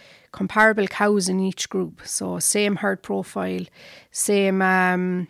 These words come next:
the cows are randomised according to their milk solids yield at the start of the first two weeks post-calving. So calving date,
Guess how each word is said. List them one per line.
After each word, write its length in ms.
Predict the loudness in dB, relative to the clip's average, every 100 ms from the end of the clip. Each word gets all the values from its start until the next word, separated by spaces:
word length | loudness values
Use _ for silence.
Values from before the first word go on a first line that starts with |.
| _
the 100 | -6
cows 320 | -4 -2 -2
are 80 | 0
randomised 580 | 0 2 2 0 -2 -6
according 420 | -6 -6 -4 -6
to 100 | -8
their 200 | -8 -6
milk 440 | -4 -4 -4 -8 -16 -20 _
solids 540 | -6 -4 -2 -4 -4 -4
yield 280 | -4 -4
at 120 | -6 -4
the 80 |
start 420 | -4 -2 -4 -6 -10
of 180 | -10 -14 -14
the 60 |
first 280 | -4 -2 -2
two 140 | -4 -4
weeks 220 | -6 -8
post-calving. 760 | -8 -6 -6 -6 -8 -6 -10 -12 -20 -20 -14
So 160 | -8 -8
calving 440 | 0 2 2 0
date, 500 | -2 -4 -6 -6 -8